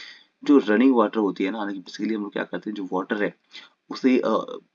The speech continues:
लेक से या फिर पॉन्ड से या फिर जो आपका डैम है वहाँ से पहले उसको उठाते हैं, सब पंप करते हैं, और पंप करने के बाद उसे बड़े से टैंकर में, बेसिन में,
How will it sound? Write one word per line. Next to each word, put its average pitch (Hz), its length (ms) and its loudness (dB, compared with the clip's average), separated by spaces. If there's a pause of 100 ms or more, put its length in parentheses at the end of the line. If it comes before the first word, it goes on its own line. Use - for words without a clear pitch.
(380)
लेक 104 280 0
से 113 160 0
या 101 200 0
फिर 101 160 -10
पॉन्ड 98 340 -4
से 98 440 -2
या 90 80 -4
फिर 90 180 -10
जो 92 120 -8
आपका 92 200 -6
डैम 104 340 -2
है 104 60 -8
वहाँ 92 220 -6
से - 140 -10
पहले 92 220 -4
उसको 92 180 -4
उठाते 87 380 -6
हैं, - 360 -12
सब - 240 -8
पंप 95 180 -4
करते 101 300 -4
हैं, 170 140 -8 (400)
और 117 100 -2
पंप 127 280 0
करने 113 300 -2
के 110 60 -4
बाद 107 100 0
उसे 101 160 -4
बड़े 101 200 -2
से 117 120 -8
टैंकर 101 460 -4
में, 98 240 -4
बेसिन 95 380 -6
में, 95 180 -6